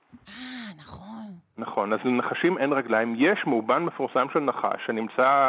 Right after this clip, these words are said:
Speaker 2: כאן באזורנו, ליד רמאללה, והמאובנים יושבים באוניברסיטה העברית, של נחשים שיש להם שרידים קטנים של רגליים. וכשעושים את העץ ורוצים לראות איפה הנחשים האלה יושבים בתוך העץ האבולוציוני,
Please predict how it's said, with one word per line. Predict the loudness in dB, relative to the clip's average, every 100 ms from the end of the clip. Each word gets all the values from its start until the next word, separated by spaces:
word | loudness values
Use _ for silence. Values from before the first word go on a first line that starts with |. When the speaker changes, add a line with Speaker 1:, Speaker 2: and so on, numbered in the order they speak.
| 6 4 4 2 -2 -4
Speaker 2:
כאן | 0 2
באזורנו, | 4 4 4 2 0 0
ליד | 0 2
רמאללה, | 2 0 0 -2 0 0 0 -2 -10 -8 -4
והמאובנים | -2 0 2 2 2
יושבים | 0 0 2
באוניברסיטה | 2 2 2 2 4
העברית, | 2 0 -6 -6 -16 -20 -18 -18 -6 0
של |
נחשים | 2 2 2 2 2
שיש | 2 2 2
להם | 2 2 2 0 -4 2
שרידים | 2 4 2
קטנים | 2 0 0 0
של | 2
רגליים. | 2 2 0 -2 -10 _ _ _ -20 -20 -20 -20 _
וכשעושים | -2 2 2 4 2
את | 4
העץ | 4 4 2 2
ורוצים | 2 4 4 2 2 0 -2 -2 0 2 2
לראות | 4 2 0 0
איפה | 0 4 2
הנחשים | 4 0 0 4
האלה | 6 6
יושבים | 4 0 2 4 4
בתוך | 4 4 2 4
העץ | 2 4
האבולוציוני, | 2 2 -2 0 2 2